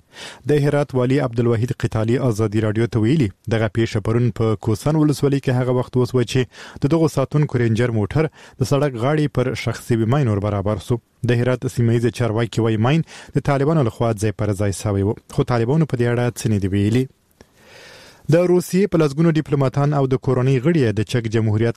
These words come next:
له پلازمینې پراګ څخه ووتل. دا اقدام وروسته له هغې وسو چې چک جمهوریت تیره میاشت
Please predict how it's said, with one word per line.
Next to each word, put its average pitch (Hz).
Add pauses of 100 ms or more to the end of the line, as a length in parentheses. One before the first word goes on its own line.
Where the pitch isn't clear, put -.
(120)
له 110
پلازمینې 117
پراګ 123
څخه -
ووتل. 110 (240)
دا 139
اقدام 147
وروسته 147
له 131
هغې 131
وسو 113
چې 104
چک 113
جمهوریت 104
تیره 147
میاشت 147